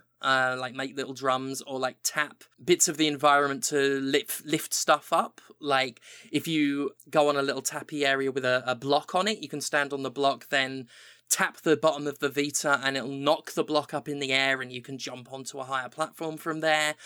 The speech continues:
You can hold two fingers or, like, any number of fingers behind the Vita, and then a finger will push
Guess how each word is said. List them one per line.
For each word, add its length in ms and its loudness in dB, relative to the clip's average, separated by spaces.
You 160 4
can 640 2
hold 400 4
two 320 2
fingers 720 -2
or, 180 6
like, 200 2
any 180 2
number 260 -2
of 80 -4
fingers 360 -6
behind 400 -2
the 60 -6
Vita, 520 -2
and 160 2
then 140 4
a 80 2
finger 380 0
will 180 -4
push 400 -2